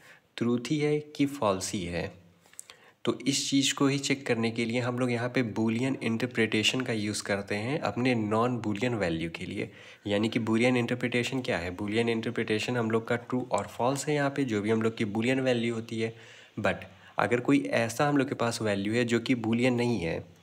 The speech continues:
जैसे कि यहाँ पे ये let name हम लोग का जिसके अंदर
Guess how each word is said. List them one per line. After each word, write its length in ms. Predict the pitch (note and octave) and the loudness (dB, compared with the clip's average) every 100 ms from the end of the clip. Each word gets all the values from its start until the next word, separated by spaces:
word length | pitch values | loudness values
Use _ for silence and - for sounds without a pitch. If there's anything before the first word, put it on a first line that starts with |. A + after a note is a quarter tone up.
| - - | -18 -4
जैसे 240 | G2 A2 | -2 0
कि 80 | A#2 | 0
यहाँ 220 | A2+ A#2 | 2 2
पे 120 | A#2+ A2+ | 2 0
ये 300 | G#2+ G#2 G2+ | 2 2 2
let 240 | A2+ A2 | 2 2
name 280 | G#2+ A2+ A#2 | 2 2 2
हम 100 | A2+ | -2
लोग 140 | G#2+ | -2
का 60 | A2+ | 0
जिसके 280 | G#2+ G#2 A#2+ | -2 -2 -2
अंदर 140 | A#2+ | -2